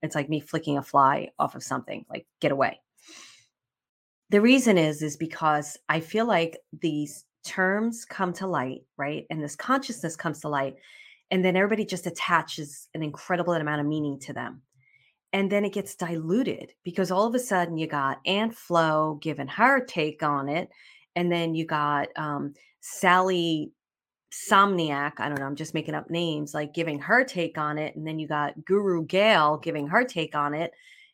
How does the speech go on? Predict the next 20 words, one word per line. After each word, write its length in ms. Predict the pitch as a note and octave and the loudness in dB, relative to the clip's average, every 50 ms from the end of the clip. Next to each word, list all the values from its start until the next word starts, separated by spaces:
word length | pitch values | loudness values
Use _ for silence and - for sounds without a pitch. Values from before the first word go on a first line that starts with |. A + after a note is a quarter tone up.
| _ - | _ -4
And 140 | F3 F3 | -4 -2
then 180 | E3 E3+ E3+ E3 | -2 -2 0 0
you 100 | E3 D#3+ | -2 0
got 340 | D#3+ D#3 D#3 D3+ D3+ - - | 0 0 0 0 -2 -2 -2
Mystical 840 | F3 G3+ G3 - - F#3+ - - F3 E3 D#3+ D#3 D#3 D3+ D3+ D3+ _ _ _ _ _ _ _ _ _ - | -2 -2 -2 -2 -6 -8 -2 0 2 2 2 2 0 -2 -4 -6 _ _ _ _ _ _ _ _ _ -4
Maria 680 | E3 F3 E3+ E3 G3 C4 D4 A#3 D#3 D3+ D3 D3 D3 | 0 2 4 4 6 6 8 8 8 8 8 6 4
giving 240 | C#3+ F3+ E3+ E3 D#3 | 2 0 0 0 0
her 180 | D3 F3+ A#3 C4 | 0 2 2 2
take 320 | B3+ B3+ G#3+ F#3 E3 - | 2 2 -2 -4 0 0
on 200 | D#3 D3+ D3 D3 | 0 0 0 0
it. 200 | D3 D3+ - - - | -2 -4 -4 -6 -6
And 160 | F3 F3 F3+ F3+ | -6 -4 -2 -2
then 140 | F3 E3+ | -2 -4
it, 200 | E3+ - _ - - | -4 -8 _ -16 -12
to 100 | - E3+ | -8 -6
me, 240 | E3 F#3+ B3+ D4+ C4+ | -4 -2 0 0 0
it's 240 | E3 - - - - | -2 -4 -6 -10 -8
like, 220 | D3+ D3 C#3 - | -6 -6 -8 -6
"Oh 160 | F3+ A#3 B3+ | -4 -4 -2
my 160 | F#3 C#3+ G#2+ | -2 -4 -8